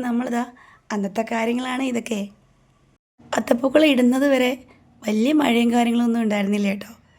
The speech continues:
പിന്നെ നമ്മളേ ചോറൊക്കെ അടച്ചിട്ടു, അതൊക്കെ ഒന്ന് പൊരിച്ച് വാങ്ങാനൊക്കെ ആയിട്ട് വെച്ചു. അടുക്കളയിൽ കയറിയിട്ട്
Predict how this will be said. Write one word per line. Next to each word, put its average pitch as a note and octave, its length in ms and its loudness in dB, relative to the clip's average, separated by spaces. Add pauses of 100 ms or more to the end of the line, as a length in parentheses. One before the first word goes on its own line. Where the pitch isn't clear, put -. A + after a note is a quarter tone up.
(380)
പിന്നെ G#3 300 0
നമ്മളേ G#3+ 300 -2 (480)
ചോറൊക്കെ G#3 460 -2
അടച്ചിട്ടു, G#3+ 480 -4 (600)
അതൊക്കെ A#3+ 260 -2
ഒന്ന് G#3+ 180 -2
പൊരിച്ച് A3 380 -4
വാങ്ങാനൊക്കെ G#3+ 480 -2
ആയിട്ട് G#3+ 220 -2
വെച്ചു. G#3 260 -6 (600)
അടുക്കളയിൽ G3+ 460 -6
കയറിയിട്ട് A#3 400 -2